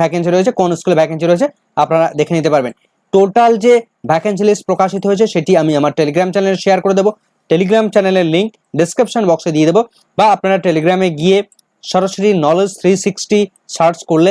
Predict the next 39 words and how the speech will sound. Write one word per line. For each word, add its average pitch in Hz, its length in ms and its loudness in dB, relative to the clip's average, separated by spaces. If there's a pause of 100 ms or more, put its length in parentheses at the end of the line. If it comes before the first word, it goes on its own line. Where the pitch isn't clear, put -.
(160)
অবশ্যই 160 340 -2
গ্রুপটা 151 320 0
পেয়ে 147 200 2
যাবেন, 180 180 -2 (320)
সেখানে 208 280 0
আপনারা 170 280 -4
সরাসরি 147 260 -2 (100)
জয়েন 143 200 2
হয়ে 165 120 0
যাবেন, 202 140 0 (640)
সেখান 196 260 2
থেকে 220 200 2
আপনারা 175 240 0 (140)
এই 156 120 2
ভ্যাকেন্সি 147 340 -4
লিস্টটা 185 220 0 (280)
সরাসরি 226 340 -2 (100)
পেয়ে 151 160 4
যাবেন। 117 180 -4 (440)
তো 202 60 2 (180)
লাস্ট 180 260 0
পর্যন্ত 214 340 0
আমরা 214 180 0
দেখে 185 140 -2
নেব, 220 100 2 (100)
সংস্কৃত 180 420 -2
এখনও 190 260 -6
চলছে, 185 220 0 (400)
লাস্ট 175 360 2
সংস্কৃত 170 400 -4
সাবজেক্টটাই 175 380 0
রয়েছে 143 260 2
বিভিন্ন 190 220 0 (400)
ক্যাটাগরি 147 340 0
ওয়াইজ। 127 180 0 (280)
এবার 190 140 4 (100)
উর্দু 170 200 2 (100)
দেখতে 190 200 -2
পাচ্ছি 190 160 0